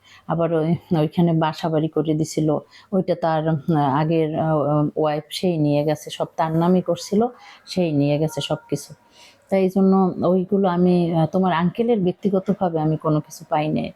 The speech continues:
যে তার বাসা বাড়ি, তার টাকা পয়সা, এগুলো আমি কোনো কিছুই পাই নাই। আমার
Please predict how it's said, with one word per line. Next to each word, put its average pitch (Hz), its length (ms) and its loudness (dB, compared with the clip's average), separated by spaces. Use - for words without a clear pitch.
যে 160 180 0
তার 160 240 0
বাসা 151 380 -4
বাড়ি, 147 400 2
তার 156 180 -2
টাকা 156 280 -4
পয়সা, 151 560 -2
এগুলো 208 220 2
আমি 202 120 4
কোনো 185 240 2
কিছুই 185 280 -2
পাই 139 220 0
নাই। 143 200 2
আমার 175 280 2